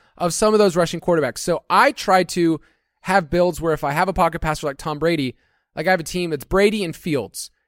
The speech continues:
Now, I bet I could find better combinations, but what I'm asking,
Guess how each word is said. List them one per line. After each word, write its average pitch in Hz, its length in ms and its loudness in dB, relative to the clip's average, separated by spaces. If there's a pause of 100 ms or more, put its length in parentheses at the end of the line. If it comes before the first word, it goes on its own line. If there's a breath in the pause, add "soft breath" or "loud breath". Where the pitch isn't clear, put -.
(120)
Now, 190 360 0 (840)
I 240 140 2
bet 240 260 4
I 262 80 8
could 214 140 -2
find 202 240 0
better 185 180 2
combinations, 165 560 -4
but 151 160 -4
what 180 140 -2
I'm 160 160 -4
asking, 180 560 -4